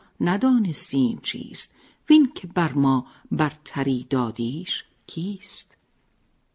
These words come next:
گفت گل در بوستان بسیار بود، لیک ما را نکته‌ای در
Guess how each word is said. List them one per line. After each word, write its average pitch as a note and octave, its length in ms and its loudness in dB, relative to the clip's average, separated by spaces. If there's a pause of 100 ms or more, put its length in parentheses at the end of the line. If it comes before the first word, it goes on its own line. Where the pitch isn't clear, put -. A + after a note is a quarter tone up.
(100)
گفت G#3+ 640 6 (360)
گل A#3 320 6 (280)
در C#3 180 0
بوستان C#3 800 -2
بسیار B2+ 760 -4
بود، - 380 -10 (380)
لیک D#3 640 0
ما D#3 400 2
را F#3 360 -6 (320)
نکته‌ای A3 640 2
در A2+ 200 -12